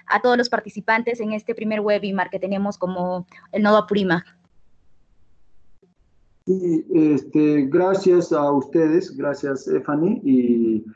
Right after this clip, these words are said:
Speaker 2: yo invito de que hagamos un esfuerzo de conectarnos con, este, agricultores, ¿no? Hagamos un esfuerzo de conectarnos con agricultores y podemos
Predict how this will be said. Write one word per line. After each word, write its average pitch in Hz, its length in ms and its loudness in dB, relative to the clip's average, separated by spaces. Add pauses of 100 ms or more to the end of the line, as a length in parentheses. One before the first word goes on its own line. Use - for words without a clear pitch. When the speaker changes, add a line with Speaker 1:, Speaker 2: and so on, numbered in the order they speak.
(240)
Speaker 2:
yo 131 520 2
invito 165 800 2
de 127 460 -2
que 113 720 0 (400)
hagamos 156 480 0
un 180 160 4
esfuerzo 170 680 -2
de 131 260 0
conectarnos 151 1040 0 (100)
con, 156 480 0 (260)
este, - 320 -4
agricultores, 135 1200 0
¿no? 156 240 -2
Hagamos 165 400 0
un 165 80 4
esfuerzo 175 340 0
de 135 120 -2
conectarnos 139 580 0
con 131 220 -2
agricultores 123 720 0
y 156 80 -2
podemos 147 680 -2